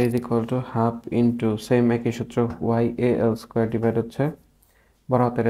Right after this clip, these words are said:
L, half into ওয়াই এর মান two into ten to the power eleven, same। এর মান আমরা পেয়েছি two point six two five into ten inverse nine, দশ সেন্টিমিটার প্রসারিত করতে হবে, তাহলে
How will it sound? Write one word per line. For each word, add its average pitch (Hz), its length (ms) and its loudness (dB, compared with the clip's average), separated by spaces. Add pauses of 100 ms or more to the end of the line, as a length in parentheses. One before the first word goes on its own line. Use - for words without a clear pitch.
L, - 20 -2 (1400)
half 113 220 0 (180)
into 117 300 0 (560)
ওয়াই 120 200 2
এর 123 120 2
মান 127 140 0 (180)
two 120 220 0
into 117 260 -2
ten 117 180 2
to 113 120 -2
the 117 120 2
power 113 180 2 (100)
eleven, 113 280 2 (160)
same। 120 200 0 (1300)
এর 127 160 4
মান 127 140 2 (100)
আমরা 113 220 2
পেয়েছি 117 260 0 (100)
two 123 160 -2
point 117 200 2 (100)
six 117 120 -2 (160)
two 117 100 -2 (100)
five 110 260 2 (160)
into 107 200 -2 (100)
ten 110 140 0 (100)
inverse 107 400 -2 (160)
nine, 104 200 2 (840)
দশ 123 240 2
সেন্টিমিটার 123 440 2
প্রসারিত 107 440 -2
করতে 104 200 -4
হবে, 104 180 -6
তাহলে 107 180 -2